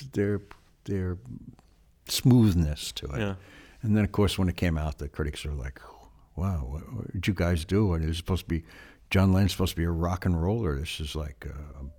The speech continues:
Speaker 1: like an adult contemporary," <laughs> which, if John read that, made him light up.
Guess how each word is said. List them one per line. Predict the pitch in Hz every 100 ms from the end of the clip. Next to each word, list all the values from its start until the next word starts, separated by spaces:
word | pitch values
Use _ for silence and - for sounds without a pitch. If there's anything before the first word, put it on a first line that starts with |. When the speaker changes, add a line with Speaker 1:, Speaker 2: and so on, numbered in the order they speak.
| - _ - - _ _ _
Speaker 1:
like | - -
an | - - -
adult | 87 85 87
contemporary," | - 90 95 101 - 78 67
<laughs> | - 120
which, | 113 104 - -
if | 113 95 101
John | 131 123 127
read | 104 117 151 104
that, | 87 101 120 - - - - - -
made | 104 110
him | 101 110
light | 104 98 98
up. | 123 117